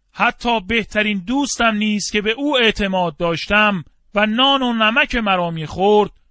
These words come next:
دشمن من شده است.» او به یهودای اسخریوطی اشاره می‌کند و من فکر می‌کنم که یهودای اسخریوطی در آن زمان خاص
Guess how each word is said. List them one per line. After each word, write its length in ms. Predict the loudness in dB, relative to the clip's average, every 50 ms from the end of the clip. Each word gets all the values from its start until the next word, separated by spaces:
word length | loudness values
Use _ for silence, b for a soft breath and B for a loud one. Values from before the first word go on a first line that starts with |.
| _ _ -6 -2
دشمن 600 | -2 0 0 -2 -4 -2 0 0 0 2 2 2
من 200 | 0 0 0 -2
شده 280 | -4 -6 -4 -2 -2
است.» 520 | -2 -4 -6 -8 -14 -18 -20 -20 -20 _ _ _ _ _ _
او 300 | 2 4 6 6 6 4 2
به 220 | 0 0 0 2 0
یهودای 540 | 0 0 0 0 -2 0 0 0 2 2
اسخریوطی 760 | 2 2 2 0 -2 -2 -2 -2 -2 -2 -4 -2 -2 0 0
اشاره 320 | 0 0 -2 -2 -2 -2 -2
می‌کند 580 | -4 -4 -4 -4 0 2 2 2 2 0 -2 _ _ _ -4
و 120 | -2 0
من 140 | 0 0 0
فکر 280 | -2 -2 -2 -4 -2 -4
می‌کنم 380 | -8 -8 -6 -4 -2 -2 -2
که 100 | -2 -4
یهودای 540 | -4 -2 0 0 0 0 0 0 0 2 2
اسخریوطی 680 | 2 2 0 -2 -2 -2 -2 -2 -4 -6 -6 -6 -2
در 160 | 0 0 0
آن 100 | 0 -2
زمان 380 | -2 -4 -4 -2 -2 -2 -4 -4
خاص 500 | -4 0 2 2 2 2 2 -2 -4 -10